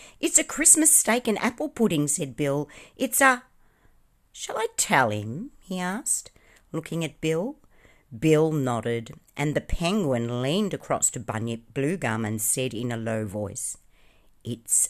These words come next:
a magic pudding." "No whispering," shouted the pudding angrily. "Speak up! Don't strain a pudding's ears at the meal table."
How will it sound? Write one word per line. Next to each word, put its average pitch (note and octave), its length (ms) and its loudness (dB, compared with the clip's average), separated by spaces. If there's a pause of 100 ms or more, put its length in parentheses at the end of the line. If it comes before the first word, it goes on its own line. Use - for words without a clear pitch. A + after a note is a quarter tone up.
a - 140 -6
magic F2+ 1120 -14 (440)
pudding." F#2+ 460 -12 (2000)
"No C3+ 420 4
whispering," G3 1160 4 (240)
shouted B2+ 480 2
the B2+ 80 -4
pudding C3+ 560 0
angrily. A#2 580 -2 (240)
"Speak - 560 4
up! A#3+ 320 6 (580)
Don't B2 300 2
strain F3 480 8
a E3+ 60 6
pudding's G3 500 4
ears A3+ 460 2
at F#3+ 160 4
the A3 80 2
meal B3 280 6
table." F3+ 600 2